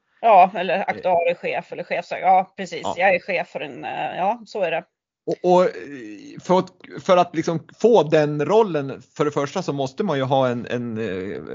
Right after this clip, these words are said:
Speaker 2: vad ska jag säga, en utbildning inom matematik eller statistik, va, som jag har förstått det.
Speaker 1: Ja.
Speaker 2: Eh,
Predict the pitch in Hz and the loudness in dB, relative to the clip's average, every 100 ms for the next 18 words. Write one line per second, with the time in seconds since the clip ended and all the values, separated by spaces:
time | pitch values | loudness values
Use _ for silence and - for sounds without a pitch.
0 | - - 127 131 131 127 123 127 127 156 | -12 -4 -4 -4 2 4 4 2 0 2
1 | 156 123 120 120 120 117 120 120 110 113 | 2 2 -2 -2 -2 -2 -2 -4 -4 -6
2 | 110 113 110 - - 123 123 - 104 104 | -4 -4 -4 -6 -2 -2 0 -2 -4 -2
3 | 92 104 - - 113 104 107 101 92 85 | 0 0 -2 -4 -2 -2 -2 -4 -2 -2
4 | 160 - - - - - _ - 147 156 | -4 -6 -20 -20 -20 -20 _ 4 6 6